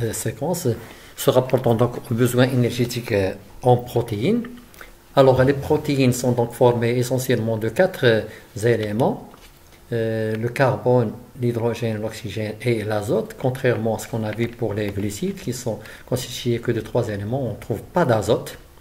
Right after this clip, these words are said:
Ce sont donc parce que, euh, ce sont donc des, des, des, des corps quaternaires. Alors, les protéines constituent, euh, la structure de base de notre organisme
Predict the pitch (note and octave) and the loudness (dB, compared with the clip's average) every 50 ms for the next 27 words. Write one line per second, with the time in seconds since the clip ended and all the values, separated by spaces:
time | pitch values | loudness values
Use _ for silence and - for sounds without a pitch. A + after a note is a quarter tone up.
0 | - - - - - - - - - - - - - - - - - - - - | -20 -20 -20 -20 -20 -20 -20 -20 -20 -20 -20 -20 -20 -20 -20 -20 -20 -18 -10 -6
1 | - C#3 - - D#3+ D3+ C3 C#3+ B2+ A2+ - - C3 B2+ - - - B2+ A2+ A2 | -4 -2 2 4 4 6 6 6 4 4 4 2 2 2 2 0 2 2 2 2
2 | A2 A#2+ - - A2+ A2 - - B2 - - C3+ B2+ A2+ A#2 A#2 A#2 - A2 A2+ | 0 -2 -4 -6 -6 -4 -4 -4 -4 0 2 2 2 4 2 0 -2 -2 0 0
3 | A2 G#2+ G#2+ G2+ - G2+ G2+ G2+ - - G2+ G#2+ - - B2 A#2 - - F3+ F3 | 2 2 0 0 -2 -4 -4 -6 -6 -8 -10 -8 -6 -4 -4 -4 0 4 4 4
4 | F3 - - - E3 D#3+ D#3+ C3+ G#2+ E2 F2+ G2 A2 C3 F3 - - - - - | 4 2 -2 2 2 2 4 2 0 0 0 -2 -2 -2 -2 -4 -6 -12 -18 -20
5 | - - - - - - - - - - - C3 C3 C3 C#3 D3+ D#3+ D#3+ D#3+ E3+ | -20 -20 -20 -20 -20 -20 -20 -20 -12 -4 4 6 6 8 8 6 4 4 4 4
6 | E3+ E3+ E3 D#3 C#3+ C3+ C#3 C#3+ - - - D3+ C3+ - - C3 A#2+ - - - | 4 4 4 2 2 2 2 0 0 0 -2 -4 -4 -2 -2 -2 -2 -2 -6 -12
7 | - - - - - A#2+ A#2 A2+ A2 A2 A#2+ C3 C3 - - - E3+ - - - | -14 -16 -12 -4 0 2 4 4 4 2 2 0 0 -2 -2 -4 -4 -4 -6 -8
8 | - A#2+ A2 - C3 B2+ D3 E3 C#3 - - - B2 B2 A#2+ A2+ A2+ - A2+ A2+ | -6 0 2 4 4 4 4 2 2 0 0 0 0 2 2 2 0 0 -2 -4
9 | - - G#2+ G2+ G#2 G#2 B2 E3+ E3+ - F#3 | -4 -6 -6 -4 -2 -2 -2 -2 -2 -4 -6